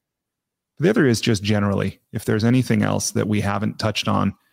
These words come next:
from life or your work or what you're learning right now or anything. So in some order, however you choose, um, would you, would you be willing to s-, to answer those two very poorly worded <laughs> questions?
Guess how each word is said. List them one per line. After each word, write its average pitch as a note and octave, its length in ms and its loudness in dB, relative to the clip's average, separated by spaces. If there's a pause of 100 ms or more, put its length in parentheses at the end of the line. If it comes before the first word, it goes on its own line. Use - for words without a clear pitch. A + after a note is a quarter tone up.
(460)
from F#2 100 -8
life G#2 400 -2
or G2+ 60 0
your F#2+ 120 -2
work G#2+ 380 0
or G2+ 40 0
what G2+ 180 0
you're G#2 100 0
learning G#2+ 320 2
right G#2+ 180 0
now G#2 220 0
or G2+ 60 2
anything. G#2 400 -2 (1300)
So - 500 0 (380)
in B2 120 4
some C#3 240 2
order, A2 300 4 (720)
however A#2 240 2
you A2 140 4
choose, - 560 0 (200)
um, G#2+ 260 0
would A#2 160 -2
you, C#3+ 240 2 (200)
would B2+ 120 -4
you C3+ 80 0
be C#3 60 0
willing B2+ 200 4
to A#2 60 2
s-, - 140 -2 (120)
to - 160 -2
answer A2 460 0 (160)
those A#2 180 2
two A2+ 340 2 (120)
very A2+ 240 2
poorly A2+ 440 0
worded A2 380 0 (420)
<laughs> - 420 -4
questions? A#2+ 640 -2